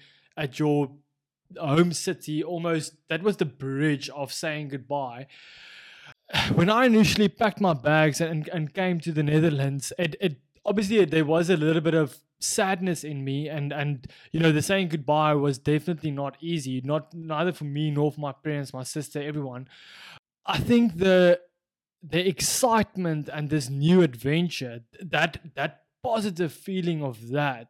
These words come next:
like, what is lying ahead? What am I facing now? Wat gaan ek nou vierkantig in die oë kyk?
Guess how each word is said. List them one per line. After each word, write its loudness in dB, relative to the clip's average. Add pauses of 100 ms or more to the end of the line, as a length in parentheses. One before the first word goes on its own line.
like, -4
what 2
is 2
lying -2
ahead? -2 (380)
What 0
am 2
I 0
facing -8
now? -8
Wat -2
gaan 2
ek 0
nou 6
vierkantig -2
in -8
die -12
oë -2
kyk? -16